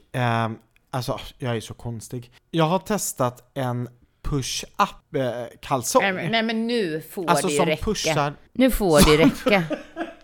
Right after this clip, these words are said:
Speaker 2: Men så här, vaddering
Speaker 1: Som
Speaker 2: i rumpan.
Speaker 1: trycker upp skinkorna.
Speaker 2: Nej.
Speaker 1: Ja, som trycker upp
Speaker 2: Nu har det
Speaker 1: skinkorna.
Speaker 2: gått för långt.
Speaker 1: Och då så koll-, <laughs> och då kollar <laughs> Henrik på mig och så säger han så här:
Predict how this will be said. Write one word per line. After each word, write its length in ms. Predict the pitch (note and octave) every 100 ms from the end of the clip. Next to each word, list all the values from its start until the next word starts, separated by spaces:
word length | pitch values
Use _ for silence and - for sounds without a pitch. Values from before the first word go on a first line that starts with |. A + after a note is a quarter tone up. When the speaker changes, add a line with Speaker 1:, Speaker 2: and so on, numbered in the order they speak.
| E4+ - - C4+
Speaker 2:
Men 220 | C4 C#4
så 100 | C#4
här, 140 | C#4+
vaddering 600 | A3 B3 G#3 D4+ D#4 C4+
Speaker 1:
Som 120 | A3+ G#3
Speaker 2:
i 40 |
rumpan. 420 | G#3+ A3 G#3+ A3
Speaker 1:
trycker 240 | G3+ G#3+ C4
upp 260 | B3+ - - - -
skinkorna. 580 | - C4 F#3+ - G3+ A#3
Speaker 2:
Nej. 460 | A3 G#3+ G#3+ F3+ F3+
Speaker 1:
Ja, 180 | F#3
som 180 | G3+ A3
trycker 320 | G#3 G#3+ A3
upp 240 | G#3+ G#3+ -
Speaker 2:
Nu 140 | A#3
har 140 | B3 A#3
det 60 |
Speaker 1:
skinkorna. 200 | A3+ D3
Speaker 2:
gått 80 | C3
för 60 | G#3
långt. 340 | G3 F3+ E3+ - -
Speaker 1:
Och 240 | - - F#3
då 100 | F#3+
så 120 | G#3+
koll-, 400 | G#3 C4 G#3 G3+ - _ _ _ _
<laughs> 1400 | - A#3+ - - E4 - C4+ - - C4+ C#4 - D4 C4 -
och 140 | A#3+
då 160 | F#3+ F3
kollar 380 | C4+ G#3 F#3 G#3 C4+ -
<laughs> 260 | D4 C4+ -
Henrik 760 | C4+ - - C#4+ - - -
på 100 | G#3+
mig 400 | G#3+ F#3 E3+ F#3+ G#3 A3+ G#3 F3
och 160 | F#3+ G3
så 80 | F#3
säger 160 | F3+
han 120 | D3+ C#3+
så 100 | D3+
här: 200 | C#3